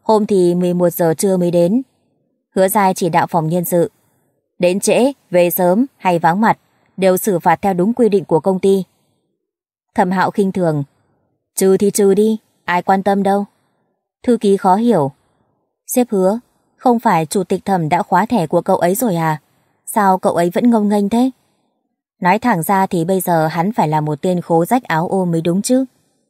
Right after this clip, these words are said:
Hứa Giai nhìn cổ tay trống trải của hắn và nhận ra tên nhóc này đã bán đồng hồ đi rồi. "Ồ, cũng có một chút bản lĩnh đấy."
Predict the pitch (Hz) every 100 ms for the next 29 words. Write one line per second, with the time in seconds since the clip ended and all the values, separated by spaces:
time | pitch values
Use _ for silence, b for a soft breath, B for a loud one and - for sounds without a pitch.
0 | _ _ _ - 202 233 214 208 190 170
1 | 170 151 190 180 170 196 220 160 156 165
2 | 156 214 269 _ _ _ - 175 170 180
3 | - 185 175 196 180 214 262 180 156 170
4 | 175 185 233 175 170 156 156 180 170 156
5 | 143 - _ _ _ _ _ _ _ -
6 | 160 156 156 147 _ _ - 175 220 190
7 | 214 165 240 202 160 143 160 226 208 240